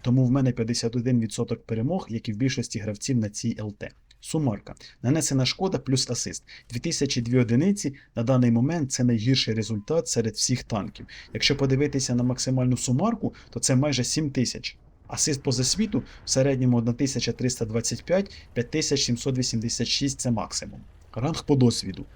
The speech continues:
або ж яке середнє місце по досвіду мені вдавалося займати на цьому танку.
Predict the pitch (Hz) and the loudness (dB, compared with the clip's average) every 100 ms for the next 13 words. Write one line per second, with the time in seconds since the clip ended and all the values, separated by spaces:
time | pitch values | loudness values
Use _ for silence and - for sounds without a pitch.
0 | - 107 135 131 123 131 127 123 117 117 | -10 0 2 2 0 0 0 2 2 4
1 | 127 131 143 - 113 165 - 135 113 110 | 4 4 0 -4 -2 0 0 0 2 4
2 | 123 113 110 131 135 127 117 110 107 127 | 2 2 0 2 2 2 0 0 0 0
3 | 120 107 101 110 110 - 98 - - | -2 -4 -4 -4 -4 -4 -8 -10 -16